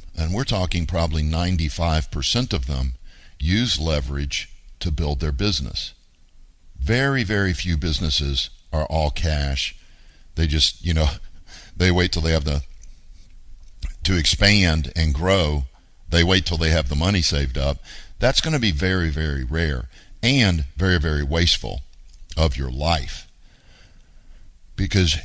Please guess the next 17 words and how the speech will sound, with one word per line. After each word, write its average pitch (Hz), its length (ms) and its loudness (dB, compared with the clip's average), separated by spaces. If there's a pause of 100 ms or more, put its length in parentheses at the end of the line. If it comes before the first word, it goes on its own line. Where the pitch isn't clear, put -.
using 135 320 4
a 98 60 2
loan, 85 500 2 (960)
let's 90 180 0
say 92 140 2
you've 82 200 0
got 78 200 2
a 73 100 2
roofing 87 380 2
business, 71 560 -2 (2000)
you 113 100 -2
could 117 140 0
open 98 260 2
four 101 280 0
or 85 40 2
five 85 340 0
locations, 73 840 -2